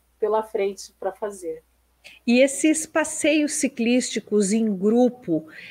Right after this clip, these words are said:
Speaker 2: é, que acontecem aos finais de semana, ou mesmo que, passeios noturnos,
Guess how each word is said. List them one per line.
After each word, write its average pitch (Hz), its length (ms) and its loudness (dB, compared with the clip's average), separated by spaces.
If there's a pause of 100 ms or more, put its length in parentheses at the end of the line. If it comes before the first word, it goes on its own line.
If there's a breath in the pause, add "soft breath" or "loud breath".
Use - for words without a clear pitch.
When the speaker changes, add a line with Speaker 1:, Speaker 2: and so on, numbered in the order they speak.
(140 loud breath)
Speaker 2:
é, 170 600 4 (180)
que - 100 0
acontecem 226 680 2
aos 214 220 -4
finais 208 360 0
de 196 80 -2
semana, 202 960 0 (380 loud breath)
ou 254 240 8
mesmo 240 560 2
que, 233 220 -8
passeios 269 640 -2
noturnos, 240 1000 -2